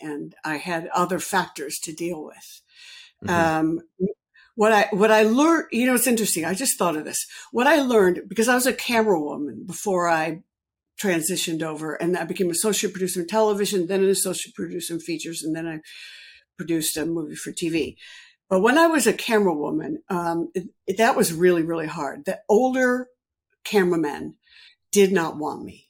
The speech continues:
Speaker 1: and they
Speaker 2: Mm-hmm.
Speaker 1: made it very clear, and it was really hard. The young guys were great, but the older guys were not.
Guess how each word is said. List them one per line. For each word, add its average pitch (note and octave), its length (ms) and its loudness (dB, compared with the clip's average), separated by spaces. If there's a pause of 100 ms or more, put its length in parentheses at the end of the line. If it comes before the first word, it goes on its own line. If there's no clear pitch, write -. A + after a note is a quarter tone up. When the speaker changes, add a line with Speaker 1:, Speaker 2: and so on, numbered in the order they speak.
(120)
Speaker 1:
and F3 220 -2
they E3+ 220 -4
Speaker 2:
Mm-hmm. E3 260 -4 (440)
Speaker 1:
made F#3+ 140 0
it F3+ 80 0
very F3+ 220 2
clear, F#3+ 720 -6
and F3 160 -2
it F3 80 -6
was E3+ 180 -10 (240)
really A3+ 360 2
hard. D#3 320 -6
The F3 100 2
young C4+ 220 6
guys E3+ 280 2
were E3 60 -8
great, - 380 -12
but - 100 -20
the - 80 -6
older A#3 240 0
guys E3 300 -2
were D3+ 80 -6
not. C#3 240 -8